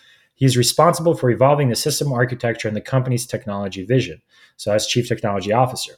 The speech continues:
he built the first versions of Fastly's instant purging system, A P I, and real-time analytics.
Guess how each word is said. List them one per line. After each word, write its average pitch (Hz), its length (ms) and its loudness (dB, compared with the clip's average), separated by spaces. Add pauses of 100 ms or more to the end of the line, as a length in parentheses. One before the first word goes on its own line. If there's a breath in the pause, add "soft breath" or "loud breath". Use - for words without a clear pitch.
(160)
he - 160 -4
built 147 240 2
the 160 60 -6
first 156 340 2
versions 127 340 0
of - 60 -14
Fastly's 123 540 -2
instant 131 440 -2
purging 143 300 0
system, 156 440 -2 (380 soft breath)
A 139 100 2
P 139 200 2
I, 120 220 4 (100)
and 107 160 -6
real-time 107 640 -4 (120)
analytics. 98 800 -8